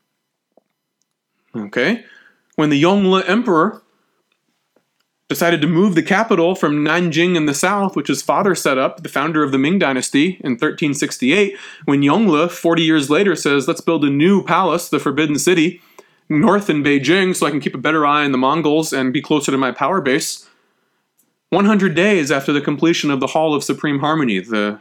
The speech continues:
the, you know, the ceremonial centerpiece of the Forbidden City, it was struck by lightning. There was an electrical storm, and it was struck by lightning.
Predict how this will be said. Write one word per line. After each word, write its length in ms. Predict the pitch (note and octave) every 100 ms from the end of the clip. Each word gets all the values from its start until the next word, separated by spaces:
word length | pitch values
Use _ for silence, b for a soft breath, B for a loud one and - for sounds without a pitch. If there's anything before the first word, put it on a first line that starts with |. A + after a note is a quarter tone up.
| -
the, 380 | - A2+ A2+ A#2+
you 80 | C3
know, 60 |
the 80 | A2+
ceremonial 640 | - D#3+ C#3+ C#3 C#3+ C3+ B2
centerpiece 540 | D3+ D3 C#3 A2+ -
of 120 | A#2+
the 80 | A#2
Forbidden 320 | A#2+ A#2+ A2+
City, 380 | - D3+ A#2 - b b b b b -
it 40 |
was 120 | C#3
struck 240 | - F3+ -
by 80 | C3
lightning. 440 | C#3+ E3+ A2 F#2+
There 100 | A2
was 120 | G#2+ A2+
an 60 |
electrical 400 | A2 C#3+ - B2+
storm, 300 | - G#2 F#2
and 80 | G2
it 40 |
was 80 | G2+
struck 220 | - -
by 100 | A#2+
lightning. 460 | G#2+ C3+ B2+ G2+